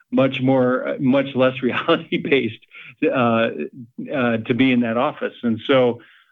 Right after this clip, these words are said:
um, yeah, it's, it's very similar up here. Um, it's a, a total, uh, disconnect between the party and, and,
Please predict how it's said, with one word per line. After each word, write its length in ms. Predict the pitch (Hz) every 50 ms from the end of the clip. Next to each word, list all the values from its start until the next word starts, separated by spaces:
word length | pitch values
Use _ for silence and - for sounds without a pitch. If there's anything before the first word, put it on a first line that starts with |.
| _ _
um, 400 | 123 117 113 113 107 110 110 117 - - _
yeah, 320 | - 147 156 165 151 98 -
it's, 240 | - 135 143 139 139
it's 240 | 151 139 139 110 123
very 340 | 117 135 151 170 165 151 -
similar 360 | 156 139 123 120 120 117 113 110
up 140 | 107 110
here. 400 | - 107 104 104 101 104 110 117 -
Um, 380 | 127 117 113 110 107 113 117 - 139
it's 280 | 135 117 117 - - 127
a, 340 | 117 113 110 107 104 101 - _ _ _ _ _ _
a 100 | 113 104 -
total, 720 | - - - 135 139 139 139 139 131 123 120 117 117 - - -
uh, 160 | 117 107 104
disconnect 720 | 110 110 131 127 127 127 - 127 113 110 107 107 - -
between 500 | - 110 - - - 117 110 110 104 101
the 80 | 98 98
party 540 | - - 110 107 107 110 110 107 104 104 101
and, 260 | 95 95 95 101 - -
and, 340 | 120 107 104 101 101 -